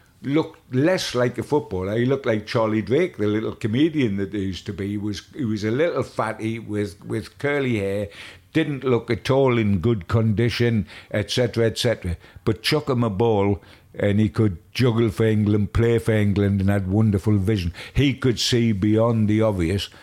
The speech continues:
to see a talent and see it in somebody so young. How do you see in a little kid that you're gonna, he's gonna become Alan Shearer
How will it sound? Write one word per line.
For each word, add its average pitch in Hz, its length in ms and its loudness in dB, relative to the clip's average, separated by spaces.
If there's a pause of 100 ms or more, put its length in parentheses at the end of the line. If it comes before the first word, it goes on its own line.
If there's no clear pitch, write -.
(220)
to 107 100 0
see 117 320 0
a - 20 -2
talent 101 480 -2
and 110 160 2
see 156 380 2
it - 120 -2
in 107 200 2
somebody 104 560 0
so 123 460 2
young. 92 460 2 (340)
How 165 120 2
do 175 140 -2
you 156 160 2
see 139 340 -2
in 110 100 -2
a 113 60 -2
little 110 300 -4
kid 101 340 -2
that 90 120 -6
you're 101 140 -2
gonna, 113 220 -4
he's 110 160 -4
gonna 110 260 -2
become 104 360 -4
Alan 110 180 -2
Shearer 104 380 0